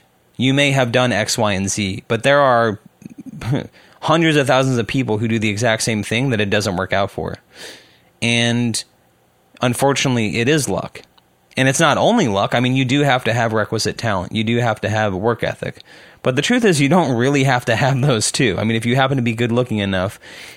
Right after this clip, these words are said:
and somebody looks at you and says, "I can make money off this person," you know, you're gonna have a career. Um, so it's not a meritocracy, but, you know, I'm just, I, I do wanna stress that.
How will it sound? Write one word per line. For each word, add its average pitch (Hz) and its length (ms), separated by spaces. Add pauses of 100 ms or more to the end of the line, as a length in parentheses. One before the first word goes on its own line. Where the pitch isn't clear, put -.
and 113 200
somebody 135 360
looks 123 260
at 120 80
you 107 160
and 101 120
says, 104 220
"I 110 140
can 127 120
make 110 200
money 117 240
off 98 180
this - 160
person," 101 640
you 170 120
know, 160 220
you're 135 160
gonna 160 140
have 156 160
a 139 40
career. 143 440 (840)
Um, 113 720 (240)
so 120 200
it's 117 120
not 151 180
a - 20
meritocracy, 120 760
but, 131 240 (520)
you 175 100
know, 98 240
I'm 139 120
just, 160 240
I, 135 200
I 139 100
do 156 160
wanna 180 220
stress 131 380
that. - 240